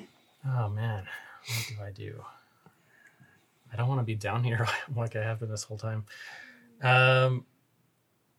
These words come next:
I'm gonna just, you know what? I'm gonna run the other way and go up around that way. So I'm gonna use my dash,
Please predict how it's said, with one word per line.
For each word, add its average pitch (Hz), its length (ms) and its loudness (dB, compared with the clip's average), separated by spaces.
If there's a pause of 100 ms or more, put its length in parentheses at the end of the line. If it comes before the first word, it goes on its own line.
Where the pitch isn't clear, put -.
(1700)
I'm 135 320 6
gonna 147 280 6
just, - 760 0 (480)
you - 60 -16 (1200)
know 131 80 8
what? 143 180 10
I'm 135 100 4
gonna 185 160 4
run 113 320 4
the 104 160 2
other 110 200 2
way 95 220 0
and 98 100 -6
go 101 140 0
up 98 160 -4
around 92 260 -4
that - 260 -8
way. 87 260 -12
So - 200 -8
I'm 123 80 -2
gonna 110 380 -4 (680)
use 117 280 -4
my 104 120 -2
dash, 101 680 -2